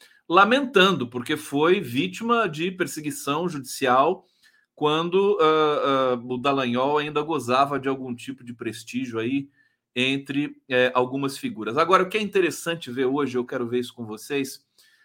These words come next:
é, é que a mídia convencional, Folha de São Paulo, Globo, sobretudo essas duas mídias, né,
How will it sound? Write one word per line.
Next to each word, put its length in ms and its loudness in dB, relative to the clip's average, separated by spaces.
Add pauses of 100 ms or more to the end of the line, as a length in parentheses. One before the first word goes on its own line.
(140)
é, 480 2 (640)
é 100 -2
que 300 -6
a 100 6
mídia 640 -2
convencional, 680 -4
Folha 300 -2
de 120 -8
São 280 -12
Paulo, 540 -2
Globo, 400 -2
sobretudo 580 -8
essas 280 -8
duas 300 -4
mídias, 460 -8
né, 180 -8